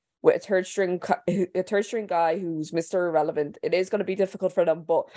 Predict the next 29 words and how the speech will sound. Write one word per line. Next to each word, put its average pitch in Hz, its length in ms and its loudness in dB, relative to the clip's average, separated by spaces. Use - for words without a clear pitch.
the 175 80 -4
forty-niners 185 680 0
are 170 100 4
just 165 220 -12
so 170 120 4
potent 170 560 -2
on 165 120 0
both 170 240 0
sides 165 220 -2
of 147 40 -18
the - 60 -18
balls, 165 560 -2
and 170 180 0
they, 170 80 2
everyone 180 400 -2
knows 170 380 0
that - 200 0
any 185 380 0
kind 240 240 -2
of 226 60 -4
quarterback 214 460 0
can 196 120 -6
come 196 220 0
into 190 160 0
Kyle 185 240 4
Shanahan's 175 500 0
system 170 340 -2
and 143 160 -2
work, 160 460 0